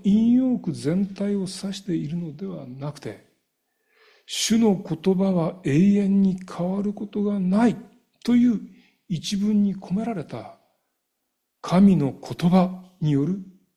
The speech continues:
支配という、この聖書全体を貫く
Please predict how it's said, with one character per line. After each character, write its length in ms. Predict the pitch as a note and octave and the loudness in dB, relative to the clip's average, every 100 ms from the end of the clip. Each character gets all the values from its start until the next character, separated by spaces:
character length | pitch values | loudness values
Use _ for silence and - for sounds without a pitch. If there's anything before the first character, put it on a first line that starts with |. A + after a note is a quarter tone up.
| _ _ _ _ | _ _ _ _
支 240 | - - C#3+ | -12 -6 -6
配 240 | F2 - - _ _ _ _ _ _ _ _ | -6 -12 -18 _ _ _ _ _ _ _ _
と 140 | E3 | 0
い 160 | D#3 F3+ | 2 2
う、 120 | - - _ _ _ _ _ _ - | 0 -10 _ _ _ _ _ _ 0
こ 120 | F#3 | 4
の 80 | F#3+ | 4
聖 280 | F#3 B3+ | 4 2
書 180 | A3 G#3+ | 2 0
全 420 | C#3+ C3 G3 G#3 | 0 2 2 2
体 220 | - A3 G#3+ | -2 -2 0
を 100 | G3+ | -2
貫 480 | - A3+ A#3+ B3+ | -4 -2 2 2
く 260 | B3+ C4 C4+ | 0 0 -2